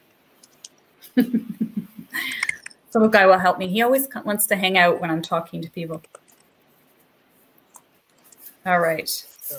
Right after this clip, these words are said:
Speaker 1: Oh, he's rubbing the, the laptop. Don't do that. You'll make it all, you'll make it all messed
Speaker 2: Mm-hmm.
Speaker 1: up, buddy. No. <laughs> Oh,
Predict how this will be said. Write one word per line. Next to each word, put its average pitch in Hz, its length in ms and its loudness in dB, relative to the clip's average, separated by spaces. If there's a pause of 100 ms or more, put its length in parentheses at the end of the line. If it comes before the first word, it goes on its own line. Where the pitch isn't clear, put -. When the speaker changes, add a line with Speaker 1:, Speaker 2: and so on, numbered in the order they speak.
(140)
Speaker 1:
Oh, 233 140 8
he's 196 260 -2
rubbing 196 320 4
the, 165 280 2 (100)
the 180 80 -2
laptop. 170 640 -4 (640)
Don't 247 240 -2
do 262 140 2
that. 277 360 6
You'll 208 120 -2
make 220 240 2
it 226 80 -2
all, 214 280 2 (140)
you'll 220 140 0
make 254 240 -2
it 269 80 -4
all 277 220 -2 (500)
messed 262 400 2
Speaker 2:
Mm-hmm. 277 100 2
Speaker 1:
up, - 160 0
buddy. 175 380 -4 (460)
No. 214 520 6 (500)
<laughs> 208 520 4 (840)
Oh, - 540 4